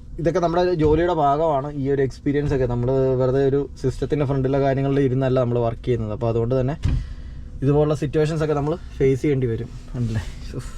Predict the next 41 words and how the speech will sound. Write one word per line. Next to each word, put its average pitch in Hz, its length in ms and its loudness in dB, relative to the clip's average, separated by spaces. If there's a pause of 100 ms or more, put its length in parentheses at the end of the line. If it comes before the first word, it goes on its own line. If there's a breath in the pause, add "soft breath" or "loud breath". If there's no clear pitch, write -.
(920 loud breath)
ഇനി 135 120 2
നമുക്ക് 139 220 2
അടുത്ത 139 240 0
ടാസ്ക് 143 360 0
വന്നിട്ടില്ല, 139 360 -2 (180)
ടാസ്ക് 120 400 -2
വരണം. 127 340 0
പിന്നെ 123 180 2
അതുപോലെ 127 240 2
തന്നെ 127 220 0
പോകുന്ന 120 240 0
വഴിക്ക് 123 220 0
നമുക്ക് 120 220 0 (140)
സർവീസ് 127 360 2
ഇട്ട് 127 100 -2
തരാമെന്ന് 123 360 0
നമ്മുടെ 120 260 0
മാനേജർ 120 340 0
പറഞ്ഞിട്ടുണ്ടോ. 110 440 -2 (100)
നമ്മുടെ 117 240 0 (100)
ടയർ, 131 320 2
ഫ്രണ്ട് 123 300 0
ടയർ 139 160 0 (160)
ഒന്ന് 127 180 -2 (540 loud breath)
മാറ്റുക. 120 320 2
അതുപോലെ 127 340 2
തന്നെ, 131 180 0 (260)
ഉം, 120 360 2 (120)
ഹീറ്റർ, 131 360 2 (540)
ഏഹ്, 117 340 0
വർക്ക് 120 200 0
ചെയ്യുന്നില്ല. 120 380 2
ഹീറ്ററിൽ 127 340 2 (180)
തണുപ്പാണ് 135 500 0
വരുന്നത്. 123 320 0
നമ്മൾ 120 140 0 (760 loud breath)
ക്യാൻഡിലൊക്കെ 143 480 2
കത്തിച്ച് 139 280 0
വെച്ചൊക്കെയാണ് 135 400 0
അഡ്ജസ്റ്റ് 123 320 -2
ചെയ്യുന്നത്. 120 260 2